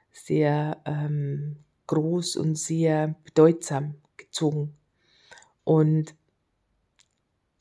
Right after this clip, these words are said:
das engt uns aber ein. Das macht uns, das macht uns klein und eng. Und dann ziehen wir uns zusammen,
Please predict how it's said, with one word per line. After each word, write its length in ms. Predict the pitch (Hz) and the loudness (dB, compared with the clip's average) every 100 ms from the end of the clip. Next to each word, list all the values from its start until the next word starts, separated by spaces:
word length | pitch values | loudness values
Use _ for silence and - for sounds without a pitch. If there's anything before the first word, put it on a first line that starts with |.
| _ _ _ _ _ _ _ _ | _ _ _ _ _ _ _ _
das 260 | 175 190 - | 0 0 0
engt 320 | - 190 196 | 2 4 4
uns 220 | - 175 | 0 0
aber 340 | - 156 156 - | 0 -2 -2 -4
ein. 380 | 156 139 151 - _ _ _ | -4 -6 -8 -12 _ _ _
Das 260 | - 151 - | -6 -4 -4
macht 420 | 151 185 - - | -2 -4 -6 -6
uns, 640 | - 180 180 175 - - _ _ _ _ _ _ _ _ _ _ _ _ _ _ _ _ _ _ _ _ _ - | -2 0 0 -4 -10 -12 _ _ _ _ _ _ _ _ _ _ _ _ _ _ _ _ _ _ _ _ _ -8
das 220 | 165 - | -6 -2
macht 340 | 165 170 - | -2 -2 -6
uns 480 | - 170 165 - - | -2 0 0 -6 -14
klein 560 | - 160 147 185 285 - _ _ _ _ _ _ _ _ _ _ _ _ _ _ _ _ _ _ | -6 -2 2 2 0 -8 _ _ _ _ _ _ _ _ _ _ _ _ _ _ _ _ _ _
und 240 | 190 190 | 2 2
eng. 300 | 151 143 151 - _ _ _ _ _ _ _ _ _ _ _ _ _ _ _ - | 0 0 -4 -10 _ _ _ _ _ _ _ _ _ _ _ _ _ _ _ 0
Und 80 | 175 | 4
dann 160 | 170 | 4
ziehen 260 | 170 220 233 | 2 0 4
wir 160 | 214 | 4
uns 260 | 180 196 - | 4 2 0
zusammen, 640 | - 180 156 165 160 143 | -6 -4 -2 0 -2 -4